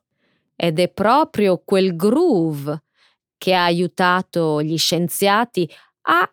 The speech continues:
identificare l'area cerebrale responsabile dell'elaborazione del ritmo.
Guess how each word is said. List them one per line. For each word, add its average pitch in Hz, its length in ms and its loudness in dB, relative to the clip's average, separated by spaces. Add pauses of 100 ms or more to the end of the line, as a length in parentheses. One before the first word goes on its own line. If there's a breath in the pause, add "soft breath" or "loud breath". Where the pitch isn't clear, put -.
(100)
identificare 349 1300 -2 (160)
l'area 302 520 0
cerebrale 185 960 -2
responsabile 302 1200 -2 (400)
dell'elaborazione 349 1500 -2
del 320 240 -2
ritmo. 147 600 -6